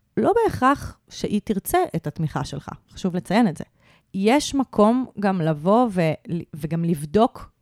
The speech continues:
כאילו, בתוך הבדיקה שאתה עושה, גם לא בהכרח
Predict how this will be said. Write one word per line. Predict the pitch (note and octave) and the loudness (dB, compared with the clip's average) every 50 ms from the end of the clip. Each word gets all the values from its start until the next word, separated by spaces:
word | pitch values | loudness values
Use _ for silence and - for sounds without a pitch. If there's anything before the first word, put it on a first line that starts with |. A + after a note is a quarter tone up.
| _ _ | _ _
כאילו, | - G3+ F3 D3+ | -4 -4 -2 0
בתוך | F3+ D#3+ - F#3 F3+ - | -2 -2 -2 -2 -2 -2
הבדיקה | A3+ - - - G#3+ A3 | -4 -4 -4 -2 -2 0
שאתה | - A3+ G3+ - - A#3 | 0 0 0 2 2 2
עושה, | D4+ E4 - - B3+ | 2 2 0 0 0
גם | G#3 G3+ G3+ - _ _ _ _ _ _ _ _ _ - | 0 0 0 -2 _ _ _ _ _ _ _ _ _ -2
לא | G#3 A3+ | -2 0
בהכרח | B3 C#4+ C#4+ - - B3 B3+ B3 | 2 2 2 2 2 0 0 0